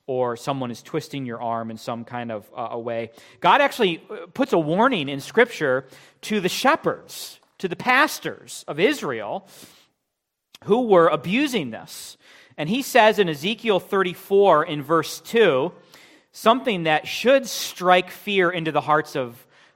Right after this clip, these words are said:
uh, <laughs> of pastors across the country, and that is this. He says, "Son of man, prophesy against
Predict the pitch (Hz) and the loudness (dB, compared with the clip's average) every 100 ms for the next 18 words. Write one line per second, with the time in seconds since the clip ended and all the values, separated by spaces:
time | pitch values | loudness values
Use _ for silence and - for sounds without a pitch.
0 | - 143 135 120 123 - - - - 147 | -2 2 2 2 -4 -10 -12 -12 -8 -10
1 | - - 147 - - 156 147 170 165 190 | -8 -4 -4 -6 -6 -6 -4 4 6 4
2 | - 147 123 101 - 107 156 _ _ - | 2 -8 -8 -8 -14 -18 -18 _ _ -20
3 | - - 156 170 220 170 135 196 - 170 | -20 -8 -2 2 2 2 0 0 0 -4
4 | - 160 - 202 240 220 190 170 160 - | 0 0 0 2 2 0 -4 -4 -4 4
5 | 190 240 247 - 202 190 156 131 180 233 | 4 4 0 0 0 0 -6 -8 -2 0
6 | 285 151 120 - - - | 2 0 -6 -16 -18 -20